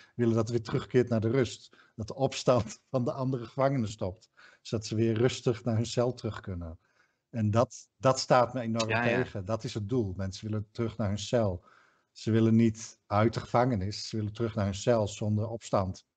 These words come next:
Speaker 2: Ja, precies. En ze willen, ze willen niet te horen krijgen dat ze in die cel leven. Want, eh, die cel, die mogen ze zelf,
Speaker 1: Nee, maar dat,
Speaker 2: mogen ze daar
Speaker 1: dat,
Speaker 2: bloemetjes in zetten. En het
Speaker 1: dat
Speaker 2: behang mogen
Speaker 1: boeit
Speaker 2: ze
Speaker 1: ze niet.
Speaker 2: ophangen. Dus
Speaker 1: Het boeit
Speaker 2: het
Speaker 1: ze niet.
Speaker 2: voelt
Speaker 1: Nee, het, heel veel
Speaker 2: Nee,
Speaker 1: mensen
Speaker 2: precies.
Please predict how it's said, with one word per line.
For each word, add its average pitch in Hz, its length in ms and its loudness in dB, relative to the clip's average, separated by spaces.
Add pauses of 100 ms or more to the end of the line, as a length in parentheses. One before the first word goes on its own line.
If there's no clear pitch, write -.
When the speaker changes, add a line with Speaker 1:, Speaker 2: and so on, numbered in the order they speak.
(640)
Speaker 2:
Ja, 131 100 -4
precies. 127 340 -6
En 117 140 -2
ze 120 100 -6
willen, 135 220 2 (280)
ze - 180 -4
willen 131 260 4
niet 143 180 4
te 113 100 2
horen 127 320 6
krijgen 107 380 0
dat 113 220 0
ze 117 80 2
in 104 80 2
die 98 120 -2
cel 135 320 0
leven. 95 360 0
Want, 110 240 0
eh, 113 160 -4
die 107 180 -2
cel, 123 320 2
die 113 120 0
mogen 110 300 4
ze 98 120 0
zelf, 123 260 2
Speaker 1:
Nee, 190 120 6
maar 185 100 6
dat, 107 80 4
Speaker 2:
mogen 101 160 0
ze 95 60 -2
daar 95 100 4
Speaker 1:
dat, 95 80 4
Speaker 2:
bloemetjes 110 540 0
in 95 160 2
zetten. 95 340 0
En 101 140 0
het 98 160 -4
Speaker 1:
dat 101 100 4
Speaker 2:
behang 123 220 4
mogen 113 160 4
Speaker 1:
boeit 214 200 4
Speaker 2:
ze 202 60 -2
Speaker 1:
ze 196 120 6
niet. 120 140 2
Speaker 2:
ophangen. 95 300 -2
Dus 101 140 -4
Speaker 1:
Het 113 160 -2
boeit 190 200 2
Speaker 2:
het 190 80 -2
Speaker 1:
ze - 120 -10
niet. 110 200 -2
Speaker 2:
voelt 151 160 -2
Speaker 1:
Nee, 143 180 -4
het, 143 200 -10
heel 156 140 0
veel 180 160 -2
Speaker 2:
Nee, 160 80 4
Speaker 1:
mensen 143 160 -2
Speaker 2:
precies. 269 200 -4